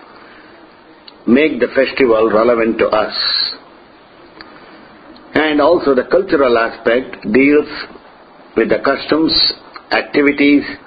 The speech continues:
food, dress, social interaction with family and friends. In the view of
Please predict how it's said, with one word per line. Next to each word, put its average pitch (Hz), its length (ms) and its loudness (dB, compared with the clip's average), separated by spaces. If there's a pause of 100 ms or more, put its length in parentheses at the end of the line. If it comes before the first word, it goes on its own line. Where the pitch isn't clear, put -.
(460)
food, - 320 2 (640)
dress, 139 320 0 (720)
social 135 400 2
interaction 123 880 0 (380)
with 120 120 -2 (100)
family 120 320 2
and 104 120 -2 (120)
friends. 92 300 -4 (3000)
In 139 100 4
the 135 160 2
view 175 240 4
of 131 160 2